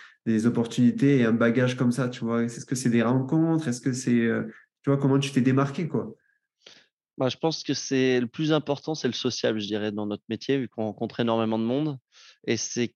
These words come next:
Speaker 2: que du, enfin, c'est énormément, ça joue s-, beaucoup sur les contacts. Euh, et après, il y a la f-, l'aspect réseaux sociaux, tu vas te faire, euh... donc il y a des clients qui vont te découvrir via, euh, Twitter, LinkedIn.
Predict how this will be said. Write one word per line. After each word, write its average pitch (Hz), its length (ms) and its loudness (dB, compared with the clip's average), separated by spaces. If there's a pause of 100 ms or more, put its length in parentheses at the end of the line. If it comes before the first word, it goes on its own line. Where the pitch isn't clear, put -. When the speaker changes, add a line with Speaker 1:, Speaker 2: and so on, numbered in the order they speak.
Speaker 2:
que - 100 0
du, 135 300 0
enfin, - 180 -2
c'est 113 300 -8
énormément, 131 480 0
ça 127 160 -2
joue 123 140 -2
s-, 139 180 -8
beaucoup 131 240 -4
sur 131 140 -2
les 113 100 0
contacts. - 480 -4 (800)
Euh, 107 480 0
et 110 100 0
après, 139 300 0
il - 20 4
y 131 40 4
a 120 40 6
la 113 140 2
f-, - 180 -18
l'aspect 120 380 -2
réseaux 117 260 2
sociaux, 131 400 -2
tu 131 140 -4
vas 110 40 -4
te - 40 -14
faire, 110 200 -6
euh... 104 600 -2 (760)
donc 113 340 -8
il - 40 0
y - 20 2
a 113 40 -4
des 113 100 -2
clients 127 240 -4
qui 120 140 -6
vont 120 80 -2
te 113 60 -2
découvrir 120 420 -2
via, 117 340 0
euh, 110 140 0
Twitter, 117 500 -2
LinkedIn. 113 600 -4